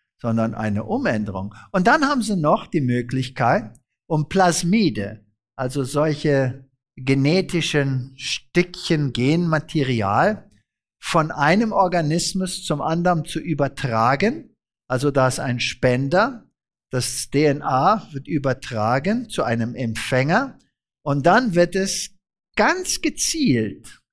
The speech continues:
eingebaut im D N A von dem anderen und dann hat er neue Eigenschaften. Aber das ist keine neue Materia-, ist kein neues Material. Es ist existierendes Material,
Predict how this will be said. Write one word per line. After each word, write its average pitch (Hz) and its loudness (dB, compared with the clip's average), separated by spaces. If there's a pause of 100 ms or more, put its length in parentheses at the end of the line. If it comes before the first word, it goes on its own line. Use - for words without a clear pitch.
(120)
eingebaut 208 2 (760)
im 147 0
D 147 0
N 143 0
A 151 2
von 180 -4
dem 139 -4
anderen 156 0
und 196 0
dann 185 2
hat 196 0
er 202 4
neue 175 2
Eigenschaften. 180 -2 (1300)
Aber 180 2
das 190 4
ist - -2
keine 196 2
neue 170 2
Materia-, 147 -4
ist - -8
kein 196 0
neues 151 -2
Material. 120 -4 (220)
Es 220 0
ist 143 -2
existierendes 180 -2 (220)
Material, 135 0